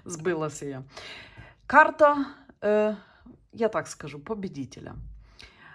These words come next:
А, по-перше, це ваша енергія, дорогі леви.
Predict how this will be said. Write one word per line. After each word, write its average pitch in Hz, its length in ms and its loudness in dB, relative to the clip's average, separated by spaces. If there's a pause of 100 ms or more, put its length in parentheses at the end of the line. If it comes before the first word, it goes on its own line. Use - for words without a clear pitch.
(140)
А, 165 480 -6
по-перше, 247 380 6
це 208 180 -2
ваша 185 440 0
енергія, 131 680 -8 (100)
дорогі 143 420 -8
леви. 123 380 -10